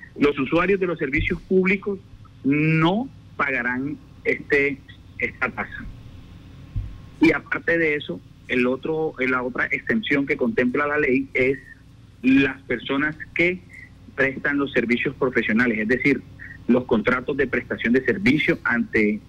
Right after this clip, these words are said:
eh, los entes territoriales o cualquier entidad, eh, oficial. Ir más allá es legislar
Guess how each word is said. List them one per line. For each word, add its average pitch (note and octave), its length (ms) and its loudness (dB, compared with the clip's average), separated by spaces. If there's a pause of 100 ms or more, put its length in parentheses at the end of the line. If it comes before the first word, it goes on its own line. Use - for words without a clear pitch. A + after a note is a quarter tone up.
(120)
eh, A2+ 220 2
los G#2+ 200 0
entes A#2 280 -4
territoriales A#2 520 0
o C3 80 2
cualquier A#2+ 480 -2 (580)
entidad, A#2 800 2 (240)
eh, G#2+ 560 -4 (760)
oficial. D#3 580 2 (1800)
Ir G3 240 2
más F#3 300 0
allá E3 420 -2 (140)
es D3 340 -2 (460)
legislar A#2+ 920 0